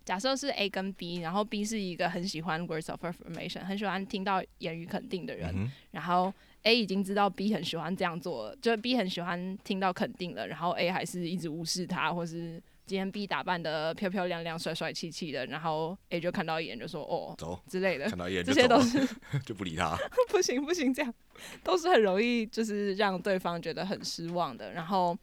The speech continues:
Speaker 1: 这一些重-，重视 words of affirmation 的人，可能会比比较不重视的人还要更受伤，
Speaker 2: 嗯。
Speaker 1: 就是当遇到，就是被无视、被辱骂或是被侮辱的时候。好，我们来聊第二个语言。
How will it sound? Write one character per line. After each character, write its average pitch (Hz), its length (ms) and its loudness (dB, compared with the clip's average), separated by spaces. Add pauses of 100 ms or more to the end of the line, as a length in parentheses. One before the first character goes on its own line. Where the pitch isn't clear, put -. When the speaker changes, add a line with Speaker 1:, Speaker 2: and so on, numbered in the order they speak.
(240)
Speaker 1:
这 208 160 6
一 214 60 6
些 185 520 2 (340)
重-， 240 300 -2
重 214 240 6
视 208 180 0
words 180 260 2
of 170 160 -4
affirmation 165 540 -4
的 151 80 -4
人， 135 200 -2
可 175 140 -2
能 156 180 -4
会 185 180 0
比 131 320 -8 (220)
比 - 100 -16
较 180 120 2
不 180 100 -12
重 170 200 -2
视 175 120 -6
的 127 120 -6
人 92 120 -4
还 - 140 -4
要 143 200 0
更 156 200 -6
受 - 180 -4
伤， - 240 -8
Speaker 2:
嗯。 143 240 -6
Speaker 1:
就 156 100 -6
是 170 100 -4
当 160 420 -6 (220)
遇 170 120 -6
到， 160 280 0
就 190 120 -4
是 185 60 2
被 175 180 0
无 156 160 -6
视、 170 220 -4
被 170 160 -2
辱 170 180 -6
骂 147 280 -4
或 160 120 -6
是 - 140 -10
被 - 120 -8
侮 - 220 -8
辱 - 200 -10
的 - 120 -10
时 - 160 -10
候。 - 120 -12 (1600)
好， 262 240 8 (140)
我 208 100 2
们 208 140 8
来 208 120 10
聊 254 120 10
第 349 140 6
二 330 100 10
个 233 140 8
语 196 100 8
言。 214 260 6